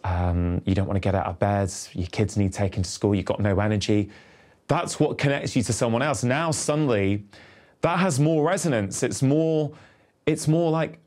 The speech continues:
"Oh, and you know those struggles, you know what that feels like, and you've got through them onto the other side. Okay, <laughs> tell me more. I'm really engaged now," rather than the, the, the more distant,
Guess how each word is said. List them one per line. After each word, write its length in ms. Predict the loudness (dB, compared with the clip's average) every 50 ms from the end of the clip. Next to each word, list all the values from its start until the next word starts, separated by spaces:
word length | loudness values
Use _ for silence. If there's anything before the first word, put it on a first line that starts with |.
| -4
"Oh, 180 | -2 0 2 2
and 240 | 2 0 -2 -4 -10 _ _ _ _ _ _ _ _ _ _ _ _ -4
you 280 | -2 2 2 4 4
know 240 | 4 4 2 2 2
those 180 | 2 2 2 0
struggles, 380 | 0 0 0 2 2 2 2 2
you 80 | 2
know 140 | 2 2 2
what 80 | 0 0
that 140 | -2 -2
feels 320 | 0 0 2 2 2 0 0
like, 220 | -2 -2 -2 -4 -6
and 400 | -4 -2 0 2 0 0 -2 -4 -10 _ _ _ _ _ _ -4
you've 180 | -2 -2 0 2
got 200 | 0 0 0 0
through 280 | 0 2 2 2 4
them 100 | 2 2
onto 180 | 0 0 0 0
the 100 | 2 2
other 120 | 2 0
side. 340 | -2 -2 -2 0 0 0 -2
Okay, 200 | -2 -2 -2 -2
<laughs> 160 | -2 -2 -2 -2
tell 140 | 0 0
me 120 | 2 2 2
more. 340 | 2 2 2 2 0 -2 -4 -8 -8 -6 -2
I'm 220 | -2 0 2 2
really 460 | 2 4 4 4 2 2 2 2 2 2
engaged 520 | 2 2 0 2 2 0 0 -2 -2 -2
now," 200 | -2 0 0 0
rather 360 | 0 0 0 0 0 0 0
than 360 | 0 0 0 0 0 -2 -6 -10 -20 -20 -18 -6 0
the, 220 | 0 0 0 0 0
the, 180 | 0 0 0 0
the 100 | 0 2
more 200 | 2 2 2 0
distant, 880 | 0 -2 0 0 0 0 -2 -4 0 0 2 2 0 -2 -6 -10 -14